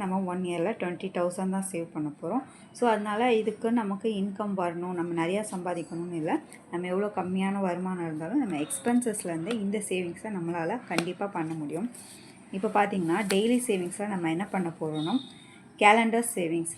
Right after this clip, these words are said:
இது already எல்லாருக்குமே தெரிஞ்சிருக்கும். நம்ம சேனல்ல கூட இது மாதிரி வீடியோஸ் இருக்கு. அதாவது கேலண்டர் சேவிங்ஸ்னால் நம்ம கேலண்டரில் டேட் போட்டிருக்கோம்ல, ஒண்ணாம் தேதி, ரெண்டாம் தேதி,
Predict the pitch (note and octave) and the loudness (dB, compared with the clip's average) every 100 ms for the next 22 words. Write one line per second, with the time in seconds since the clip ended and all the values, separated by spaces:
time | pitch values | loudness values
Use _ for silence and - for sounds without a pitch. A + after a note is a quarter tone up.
0 | F#3+ F#3+ F#3 F#3+ G3 A3 G3 G3+ G3 G#3+ | -4 0 2 2 2 0 0 -2 -4 -6
1 | - F#3+ G3 E3+ - A#3 B3 - D#3+ F3 | -2 0 0 -2 -2 -2 -2 -6 -8 -4
2 | F#3+ F#3+ F#3+ F#3+ F#3 F#3 G3 F#3+ F3 F3+ | -2 -2 0 0 0 -2 -2 -2 -4 -6
3 | F#3 F3 F3+ F3 - E3 E3 - F3 C#4+ | -6 -6 -6 -6 -6 -6 -6 -4 -2 -2
4 | - - - - - - G3 G#3+ G#3+ A3 | -4 -20 -20 -20 -12 -2 0 6 8 8
5 | A#3+ A#3+ A#3 F#3+ F3+ F3+ A3 B3+ A3 F#3+ | 8 6 4 0 -2 -4 -2 0 0 2
6 | G#3+ G#3+ A3 G3+ G3 G#3+ F#3+ A3 - F#3 | 4 4 4 0 0 0 0 0 0 -6
7 | E3 F3+ F#3+ E3+ E3 F#3 F3 F#3 F#3 F3 | -6 -4 -2 -2 -4 -4 -4 -2 -2 -2
8 | F#3 F3+ F3 F3+ F3 E3+ | -2 0 0 -2 -2 -2